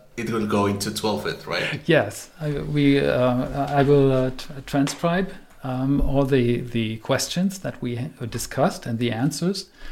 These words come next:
Speaker 2: and I will put everything into twelve it so that people can find and, and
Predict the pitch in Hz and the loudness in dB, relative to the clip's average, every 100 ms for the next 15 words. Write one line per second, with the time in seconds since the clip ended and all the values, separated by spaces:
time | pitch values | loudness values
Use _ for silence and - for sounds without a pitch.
0 | - - - 135 135 127 131 127 151 143 | -12 -16 -8 -4 0 2 0 0 -2 0
1 | 135 131 151 143 117 120 - 135 131 143 | -2 -2 0 0 -2 -6 -4 -2 -2 -4
2 | 139 - - - 123 123 120 120 - 123 | -6 -14 -14 -8 -6 -4 -6 -6 -6 -8
3 | - - - - 57 57 58 - 60 57 | -8 -10 -10 -8 -6 -6 -8 -10 -8 -6
4 | 58 58 58 55 | -8 -8 -12 -12